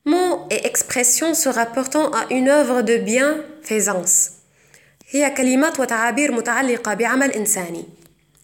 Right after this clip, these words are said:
الحل. Mots et expressions se rapportant à un menu sont.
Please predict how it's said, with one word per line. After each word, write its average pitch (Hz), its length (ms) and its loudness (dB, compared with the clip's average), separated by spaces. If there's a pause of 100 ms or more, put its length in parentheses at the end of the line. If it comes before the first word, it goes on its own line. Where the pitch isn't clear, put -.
الحل. 262 420 -2 (2750)
Mots 349 200 4
et 240 80 2
expressions 285 640 -2
se 277 120 -4
rapportant 285 720 -4 (300)
à 254 200 0
un 349 40 2
menu 269 580 0
sont. - 500 -6